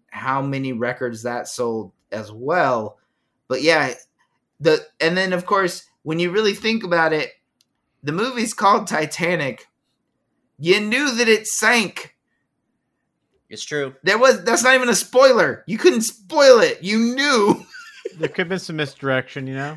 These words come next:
Speaker 3: Maybe
Speaker 1: Yeah.
Speaker 3: it didn't.
Speaker 1: Um,
Speaker 3: It was
Speaker 1: also,
Speaker 3: universe.
Speaker 1: and I will, I will,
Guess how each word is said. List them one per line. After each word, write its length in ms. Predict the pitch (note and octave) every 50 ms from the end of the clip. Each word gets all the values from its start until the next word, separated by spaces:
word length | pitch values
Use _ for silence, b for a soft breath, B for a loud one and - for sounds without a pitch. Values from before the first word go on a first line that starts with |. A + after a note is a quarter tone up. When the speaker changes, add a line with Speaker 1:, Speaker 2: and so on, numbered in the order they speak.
| C#3+ C#3
Speaker 3:
Maybe 160 | C3+ C#3 D#3+
Speaker 1:
Yeah. 160 | E3+ D#3+ -
Speaker 3:
it 40 | - E3
didn't. 240 | F3 E3+ D#3+ D3
Speaker 1:
Um, 220 | F#3 F#3 F#3 F3 E3+
Speaker 3:
It 20 |
was 60 | - -
Speaker 1:
also, 320 | F3+ F#3+ G#3 G#3 G#3 A3
Speaker 3:
universe. 200 | G#3+ G#3 G3+ -
Speaker 1:
and 120 | F3+ D#3+ E3
I 100 | F3 G3
will, 220 | G#3 G3+ F#3+ F3 - - -
I 140 | D3 E3 F#3+
will, 300 | G#3+ G3+ F3+ D#3 C#3 -